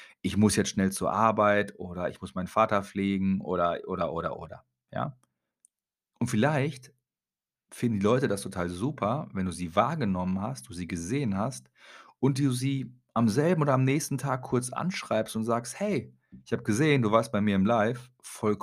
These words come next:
cool, dass du dir den Moment Zeit genommen hast. Ich wollte mir auch den Moment Zeit nehmen, dir einfach dafür danken und, ähm, dir einfach 'n schönen Tag wünschen.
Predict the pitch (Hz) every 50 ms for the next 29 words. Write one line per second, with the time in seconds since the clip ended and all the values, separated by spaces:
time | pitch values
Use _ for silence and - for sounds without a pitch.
0 | - - 131 131 117 113 107 104 98 - - 104 101 95 95 95 92 90 95 92
1 | 92 - - - 104 110 - - - 95 95 87 90 90 90 92 107 113 - -
2 | _ _ _ _ _ _ _ _ _ _ - 104 92 92 92 101 104 - 104 101
3 | - - 107 113 110 - 113 98 95 90 90 90 92 95 - - 95 87 90 92
4 | - 101 95 92 90 - - 87 98 92 - 98 95 - 95 90 95 98 107 110
5 | - - 95 104 107 _ _ _ _ _ _ _ _ _ _ _ _ - 104 98
6 | 98 98 98 98 101 101 98 95 92 95 98 - - - - - 90 104 110 110
7 | 101 - - 110 104 98 - 117 107 107 - 98 90 87 - - 95 98